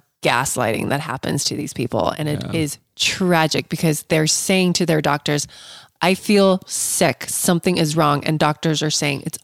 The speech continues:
Speaker 1: all in your head. Like, this is
Speaker 2: Your,
Speaker 1: all emotional."
Speaker 2: your testing all comes back normal. There's nothing
Speaker 1: Mm-hmm.
Speaker 2: wrong with you.
Speaker 1: Exactly. And so, like, it's, it's, it's <laughs> like chronic fatigue times a million. Be-, you,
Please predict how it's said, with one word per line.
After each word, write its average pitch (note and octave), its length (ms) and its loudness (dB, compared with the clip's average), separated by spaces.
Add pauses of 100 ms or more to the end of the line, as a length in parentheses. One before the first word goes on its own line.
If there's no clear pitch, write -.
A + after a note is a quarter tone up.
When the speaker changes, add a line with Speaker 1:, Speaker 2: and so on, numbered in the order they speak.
(140)
Speaker 1:
all D3 420 2
in D#3 140 -2
your C#3+ 120 0
head. - 460 -10
Like, D3 220 -2
this - 160 -4
is D3+ 200 -4
Speaker 2:
Your, A#2+ 120 2
Speaker 1:
all A2+ 120 2
emotional." G3 200 2
Speaker 2:
your E3+ 80 0
testing D#3+ 440 4
all C#3 180 4
comes C3+ 300 0
back A#2+ 300 0
normal. G#2 420 2
There's G2 220 -2
nothing A2 300 0
Speaker 1:
Mm-hmm. G#2+ 100 2
Speaker 2:
wrong G2+ 240 0
with F#2+ 220 -2
you. F#2 280 -6 (160)
Speaker 1:
Exactly. C#3+ 680 -2
And D#3+ 200 0
so, D#3+ 640 2 (100)
like, D#3+ 300 -2
it's, - 400 -4 (160)
it's, - 500 -4 (1040)
it's - 520 -2
<laughs> - 0 -
like G#3 180 2
chronic F#3 340 2
fatigue E3 380 -2
times D3+ 280 0
a D3 60 0
million. C#3+ 300 0
Be-, - 180 -2
you, G3+ 200 -2